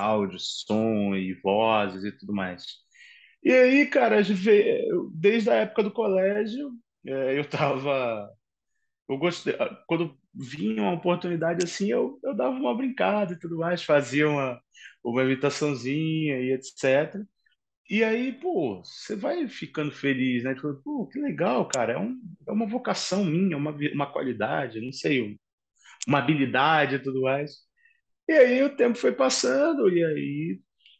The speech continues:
obviamente, quando você tá na escola, você imita professor, imita diretor, imita,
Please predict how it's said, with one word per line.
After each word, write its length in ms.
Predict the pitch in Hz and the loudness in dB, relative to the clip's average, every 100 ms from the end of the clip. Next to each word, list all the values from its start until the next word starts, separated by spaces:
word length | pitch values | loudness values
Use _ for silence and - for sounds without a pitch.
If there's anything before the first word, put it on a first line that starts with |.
| _ - | _ 0
obviamente, 640 | 127 143 135 131 123 - | 0 2 0 0 -2 -6
quando 160 | 120 113 | -6 -4
você 120 | 131 | -2
tá 140 | 127 | 0
na 100 | 123 | 0
escola, 360 | 123 - 147 139 | -2 2 2 2
você 220 | - 117 | -2 -6
imita 220 | 120 110 | -8 -8
professor, 760 | 110 113 117 - - 143 156 127 | -10 -10 -6 -6 0 4 4 4
imita 320 | 104 104 - | 0 -6 -8
diretor, 760 | 104 110 104 - 135 160 151 117 | -6 -6 -6 -2 0 2 2 0
imita, 640 | 107 104 101 104 104 95 | -2 -8 -8 -8 -6 -8